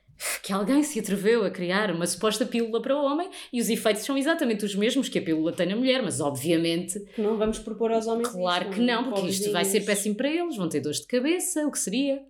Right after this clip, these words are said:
Speaker 2: Questões hormonais.
Speaker 1: Claro, não,
Speaker 2: Porque nunca
Speaker 1: não,
Speaker 2: lidaram
Speaker 1: não.
Speaker 2: na vida.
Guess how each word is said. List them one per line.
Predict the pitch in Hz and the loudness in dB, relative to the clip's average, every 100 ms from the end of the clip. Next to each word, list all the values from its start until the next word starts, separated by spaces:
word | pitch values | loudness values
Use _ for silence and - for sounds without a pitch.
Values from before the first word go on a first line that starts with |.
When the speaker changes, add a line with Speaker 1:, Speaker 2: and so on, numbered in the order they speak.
| _ _ | _ _
Speaker 2:
Questões | - - 190 | -16 -4 -2
hormonais. | 185 190 190 294 330 311 311 - | 0 2 2 0 0 -2 -4 -10
Speaker 1:
Claro, | - 226 214 214 226 | -4 -2 0 -2 -2
não, | 156 - | -2 0
Speaker 2:
Porque | 214 | 0
nunca | 196 | 0
Speaker 1:
não, | - | 2
Speaker 2:
lidaram | 185 190 175 | 0 0 0
Speaker 1:
não. | 175 | 0
Speaker 2:
na | 180 | -2
vida. | 208 294 | -4 -8